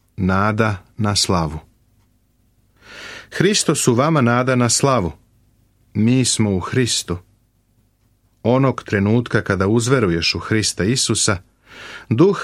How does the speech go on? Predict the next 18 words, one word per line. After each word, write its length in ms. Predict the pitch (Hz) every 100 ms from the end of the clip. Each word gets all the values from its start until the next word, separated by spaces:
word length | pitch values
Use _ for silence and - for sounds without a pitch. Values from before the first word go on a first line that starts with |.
| -
Sveti 560 | - - 135 143 127 110
te 180 | - 95
krštava 640 | 135 127 - 147 123 98
i 100 | 90
postavlja 600 | 90 117 120 - 127 104
u 80 | 87
telo 340 | - 104 104
vernika. 580 | 104 113 90 87 82 92 - _ _ _ _ _ _ _ _ - - _
Ti 240 | - 143 147
i 100 | 127
ja 240 | 123 131
smo 320 | 143 139 113 135
uključeni 560 | - 160 127 113 107
u 60 | 104
nešto 420 | 104 95 - 107
novo, 360 | 110 123 101 82
u 120 | 82
crkvu, 600 | - 139 131 - 107